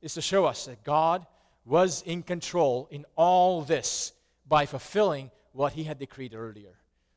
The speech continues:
The devastation God brought upon Israel was a sign not of God's lack of self-control, but quite the opposite, <laughs> that God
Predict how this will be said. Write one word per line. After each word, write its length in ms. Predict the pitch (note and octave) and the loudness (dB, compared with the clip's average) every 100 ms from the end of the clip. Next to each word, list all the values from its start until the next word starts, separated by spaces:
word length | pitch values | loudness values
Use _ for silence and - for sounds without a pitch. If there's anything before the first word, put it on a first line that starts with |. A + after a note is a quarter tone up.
| _ | _
The 80 | C3 | -6
devastation 680 | C#3 B2+ - - E3+ - E3+ | -6 -6 -8 -4 -4 -4 -6
God 260 | D3 D3+ B2 | -4 -4 -2
brought 300 | C#3 C#3 C3+ | 0 0 -2
upon 320 | B2 C#3 B2+ | -8 -6 -6
Israel 500 | B2+ B2 A#2+ A2+ A2 - _ _ _ _ _ | -8 -14 -12 -10 -10 -12 _ _ _ _ _
was 200 | D3+ E3 | -6 -4
a 40 | |
sign 600 | D#3+ G3+ F#3 F#3 F#3 F3+ F#3 _ _ | -4 0 4 4 2 -4 -14 _ _
not 320 | D3+ F#3+ A#3 | -2 2 4
of 160 | A#3 C#3 | 2 0
God's 380 | F3 F3 E3 - | 4 4 2 -2
lack 400 | C3+ D#3 G#3+ - | 0 0 0 -6
of 80 | - | -6
self-control, 760 | A3+ G#3 - G#3+ B3 A#3+ B3+ _ _ _ _ _ | -4 -4 -6 -12 -6 -6 -8 _ _ _ _ _
but 120 | C3+ | -14
quite 240 | - G#3 D#3+ | -8 -6 -2
the 80 | |
opposite, 420 | F#3 B3 E3 A2 - A2 - _ _ | 0 -2 -6 -16 -16 -18 -20 _ _
<laughs> 420 | _ _ _ _ | _ _ _ _
that 140 | A#2+ | -16
God 380 | - C#3+ C#3 B2 | -6 -2 -2 -4